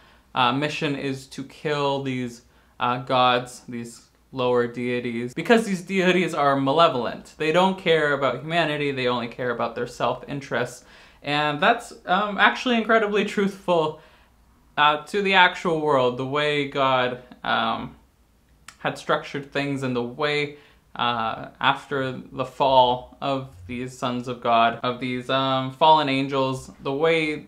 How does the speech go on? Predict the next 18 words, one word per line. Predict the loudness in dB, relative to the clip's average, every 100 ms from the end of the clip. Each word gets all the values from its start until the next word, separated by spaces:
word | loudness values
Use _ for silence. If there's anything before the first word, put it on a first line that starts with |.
| -14 -6
the | -4
world | -2 -2 -2 -6 -18 -20 _ -20 -20 _
started | -2 0 0
to | 0
operate | 0 0 0 0 0
under | -4 -4
polytheism. | -4 -2 -2 -4 -6 -8 -6 -6 -8 -6
<laughs> |
As | -4 -2 4
I | 4
say | 6 4 6
over | 4 4
and | 2
over | 2 2 0
again, | 0 2 0 -2 -6
um, | 0 2 2 -2 -10 -16 -8
the | 2
gods | 8 10 8 6